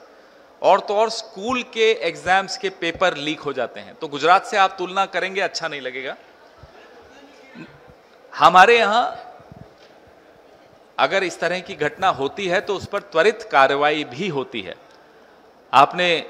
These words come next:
शिवसेना को एक्सट्रीम राइट बोला, सीपीएम को एक्सट्रीम लेफ्ट बोला, उस पर भी मैं आपसे चर्चा करने को तैयार हूं, भले इस प्रेस वार्ता के बाद या कल। अभी तो दो दिन आपका साथ रहेगा, उम्मीद करता हूं,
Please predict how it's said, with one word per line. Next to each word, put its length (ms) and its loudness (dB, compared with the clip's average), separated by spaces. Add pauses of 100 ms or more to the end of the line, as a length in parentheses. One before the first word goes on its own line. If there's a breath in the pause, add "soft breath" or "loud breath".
(960)
शिवसेना 500 2
को 160 2
एक्सट्रीम 440 2
राइट 260 4
बोला, 460 2 (840 loud breath)
सीपीएम 440 -6
को 120 0
एक्सट्रीम 380 2
लेफ्ट 280 2
बोला, 280 8 (280)
उस 160 -8
पर 120 -2
भी 120 -2
मैं 120 2
आपसे 240 2
चर्चा 340 0
करने 260 -4
को 100 -8
तैयार 320 0
हूं, 140 -10
भले 260 -2
इस 80 -8
प्रेस 240 -6
वार्ता 260 0
के 120 -8
बाद 320 6
या 100 0
कल। 260 -2 (300 loud breath)
अभी 160 -2
तो 100 -4
दो 160 2
दिन 160 0
आपका 280 0
साथ 220 4 (120)
रहेगा, 300 2
उम्मीद 460 -6
करता 280 -8
हूं, 100 -8